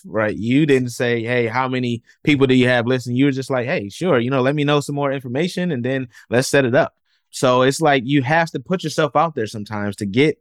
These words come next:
to people, to have these conversations, to get those relationships, to be able to nurture 'em. And it's like, when you have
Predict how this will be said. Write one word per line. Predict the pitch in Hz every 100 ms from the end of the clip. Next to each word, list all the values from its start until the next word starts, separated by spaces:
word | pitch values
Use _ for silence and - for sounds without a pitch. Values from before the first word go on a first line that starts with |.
| _ - -
to | 117
people, | 107 120 110 98
to | 107 95
have | - 135 151
these | 139 120
conversations, | - 113 104 - 104 107 98
to | 123 110
get | 107 127 170
those | 131 117
relationships, | 110 110 - 104 - 110 - -
to | - 208
be | 165 127
able | 113 104
to | 98 104
nurture | 101 101 - 90
'em. | 80 _ - -
And | - 117
it's | 113
like, | 123 117
when | 123 120
you | 139
have | 143 151 131